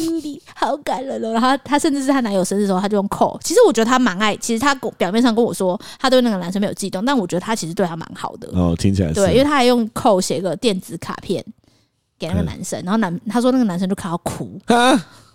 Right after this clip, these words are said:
Speaker 1: 那个男生他就说真是这样，他就说那个男生，他说他们有一次去阳明山，然后就有外国人过来跟，问那个小兰说：“呃，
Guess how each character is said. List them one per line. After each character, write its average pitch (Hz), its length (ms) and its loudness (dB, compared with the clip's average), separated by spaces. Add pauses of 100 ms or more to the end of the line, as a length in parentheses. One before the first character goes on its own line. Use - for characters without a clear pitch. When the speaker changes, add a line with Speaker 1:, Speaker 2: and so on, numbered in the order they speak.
Speaker 1:
那 440 100 -4
个 427 40 0
男 339 140 0
生 381 160 0 (100)
他 330 160 -6
就 453 100 4
说 415 140 0
真 415 180 4
是 381 80 0
这 403 140 -2
样， 311 220 2
他 359 120 2
就 370 80 2
说 370 140 2
那 370 60 -6
个 349 80 -2
男 220 180 2
生， 247 160 0 (180)
他 320 120 2
说 339 100 4
他 359 80 2
们 277 80 2
有 185 80 2
一 - 20 0
次 214 140 -2
去 254 100 0
阳 175 140 2
明 160 180 -6
山， 165 320 -4 (440)
然 170 100 2
后 233 80 6
就 233 80 2
有 170 100 2
外 208 200 4
国 185 120 -2
人 165 140 -4
过 214 100 0
来 180 140 2
跟， - 120 -10 (100)
问 220 240 2
那 196 80 -4
个 180 100 -4
小 107 160 -6
兰 113 240 -8
说 214 320 -2
：“呃， 208 260 2